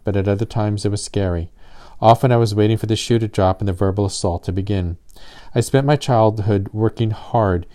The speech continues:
to minimize my father's verbal barrage. If I could keep the peace,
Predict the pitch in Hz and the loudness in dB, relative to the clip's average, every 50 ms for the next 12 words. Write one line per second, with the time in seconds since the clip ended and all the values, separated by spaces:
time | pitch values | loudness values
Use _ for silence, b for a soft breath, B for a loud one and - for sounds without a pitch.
0 | b b b b - - - 117 117 117 117 120 113 113 107 - - - 104 98 | b b b b -8 -2 0 0 2 2 2 4 2 2 2 0 -2 -2 -2 -2
1 | - - 104 101 104 98 104 98 95 92 101 101 98 95 101 92 95 98 95 98 | -2 0 0 0 2 0 0 -2 -2 0 0 0 0 0 0 0 0 0 0 0
2 | 95 90 85 82 - - - - - - B B B B B B B - - 113 | 0 0 -2 -4 -6 -8 -12 -12 -10 -10 B B B B B B B -2 -2 0
3 | - 113 104 - - - 123 127 - 139 - - - 110 98 98 - - - - | 0 0 -2 0 0 0 0 0 0 -4 -4 -2 0 0 0 0 -2 -4 -8 -12
4 | - | -14